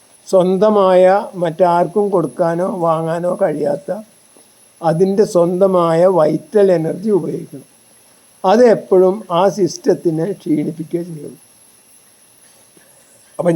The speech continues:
ഞാൻ പറഞ്ഞു വന്നത്, രണ്ട് പഴങ്ങൾ ആവശ്യമായ ഒരാൾക്ക് മൂന്നാമത്തെ പഴം കഴിച്ചാൽ ആ പഴത്തെ പോലും,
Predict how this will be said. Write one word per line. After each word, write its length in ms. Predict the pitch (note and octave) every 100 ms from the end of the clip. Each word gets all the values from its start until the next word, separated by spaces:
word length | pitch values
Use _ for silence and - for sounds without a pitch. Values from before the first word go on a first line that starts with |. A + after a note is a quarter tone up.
| D#3
ഞാൻ 80 | E3+ F#3
പറഞ്ഞു 220 | D#3+ F3+
വന്നത്, 280 | E3 D3+ - A3 - _ _ _ _ _ _ _ _ _ _ _
രണ്ട് 540 | F3 F#3 F#3+ G3+ G#3+ B3+ A3
പഴങ്ങൾ 560 | G3+ F#3 F#3 F#3 F#3+ G3 G3+ - - F3+ D#3+
ആവശ്യമായ 800 | D#3+ E3 C#3+ F#3 E3 D3+ D3 C#3 - - _ -
ഒരാൾക്ക് 600 | F3 - - D#3+ _ - - _ _ _ _ _ _ _ _ _ _ _ _ _ _ _ F3
മൂന്നാമത്തെ 960 | F3 F#3 G#3 A3 A3 A3 A3+ A#3 A3+ B3 A#3
പഴം 260 | F3 F3+ F3+
കഴിച്ചാൽ 480 | E3 D#3+ - D#3 C#3+ A#2+ - _ _ _ _ _ _ _ _ _ _ _ _ _ - D#3
ആ 20 | A3 A3+
പഴത്തെ 500 | F#3+ D#3+ - - E3 F3 E3+
പോലും, 560 | D#3+ D3 D#3 D#3+ F3+